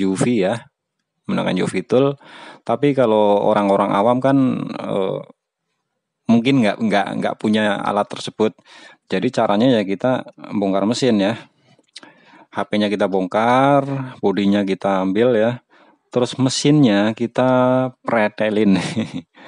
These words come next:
Ya, kita pretelin, tapi harus sangat hati-hati ya. Karena di sini ada kabel antena, eh, fleksibel konektor cas dan data. Ini baterai, ini touchscreen, ini tombol volume, ini L C D gitu kan.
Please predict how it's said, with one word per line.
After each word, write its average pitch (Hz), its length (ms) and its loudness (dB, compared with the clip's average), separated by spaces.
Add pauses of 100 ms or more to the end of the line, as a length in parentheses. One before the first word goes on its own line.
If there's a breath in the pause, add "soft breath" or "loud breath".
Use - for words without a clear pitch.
(400 loud breath)
Ya, 90 160 -4
kita - 160 -4
pretelin, 92 480 -2
tapi 113 240 -2
harus 98 240 -4
sangat 95 240 -2
hati-hati 95 640 -6
ya. 98 80 -6 (320 loud breath)
Karena 101 320 -6
di 95 160 -4
sini 110 240 0
ada 92 240 -2
kabel 90 240 -4
antena, 107 720 0
eh, 101 480 -6 (480 loud breath)
fleksibel 87 1040 -4
konektor 95 480 -4
cas 107 400 -2
dan 95 240 -4
data. 98 560 -4 (480 soft breath)
Ini 95 240 -4
baterai, 104 800 -2
ini 90 320 -2 (560)
touchscreen, 104 720 -4 (400)
ini 95 160 -2
tombol 85 320 -4
volume, 107 560 -2 (560 soft breath)
ini 95 240 -2
L 95 80 -2
C 110 160 -4
D 107 400 -4
gitu 92 160 -10
kan. 101 240 -6